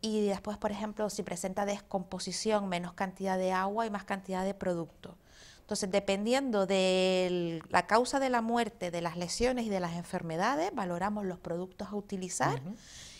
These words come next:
Speaker 1: y mediante una fórmula conseguimos la concentración que nosotros queremos.
Speaker 2: Ujú.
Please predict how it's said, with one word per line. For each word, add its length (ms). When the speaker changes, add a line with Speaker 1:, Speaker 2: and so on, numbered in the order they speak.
Speaker 1:
y 120
mediante 460
una 240
fórmula 440
conseguimos 600
la 160
concentración 800
que 120
nosotros 380
queremos. 480
Speaker 2:
Ujú. 220